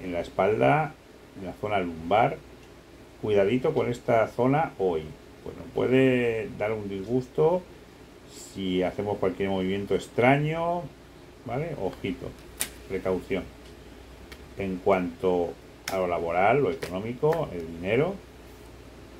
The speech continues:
bueno, es un día ideal para cambiar de trabajo, empezar un trabajo nuevo, lo mismo un negocio, todo lo que sea comienzos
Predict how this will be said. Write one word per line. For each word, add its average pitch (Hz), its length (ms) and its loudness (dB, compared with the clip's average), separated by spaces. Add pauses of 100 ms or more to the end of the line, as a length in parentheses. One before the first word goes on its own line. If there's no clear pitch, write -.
(1160)
bueno, 127 180 -4 (160)
es 160 340 -2 (340)
un 135 280 4
día 127 340 6 (100)
ideal 107 680 2 (480)
para 143 320 4
cambiar 87 420 -4
de 87 100 -4
trabajo, 87 580 -2 (360)
empezar 90 600 -2
un 90 140 -4
trabajo 85 400 -2
nuevo, 101 420 -2 (400)
lo 87 100 -6
mismo 92 360 -4
un 92 200 -2
negocio, 85 580 -2 (100)
todo 151 140 4
lo 151 100 2
que 127 100 2
sea 107 320 0 (420)
comienzos 147 880 2